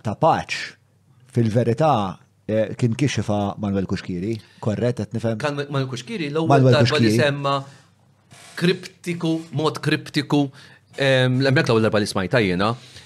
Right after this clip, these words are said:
Speaker 2: em, ta' disajn elf overtime u kollox.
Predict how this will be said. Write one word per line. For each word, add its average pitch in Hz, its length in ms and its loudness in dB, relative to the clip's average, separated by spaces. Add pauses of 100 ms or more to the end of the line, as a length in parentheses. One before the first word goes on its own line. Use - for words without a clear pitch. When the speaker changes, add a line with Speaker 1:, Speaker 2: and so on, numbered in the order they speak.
(100)
Speaker 2:
em, 117 500 2
ta' 120 140 0
disajn 127 480 0
elf 131 320 2
overtime 127 500 2
u 123 60 -4
kollox. 110 320 0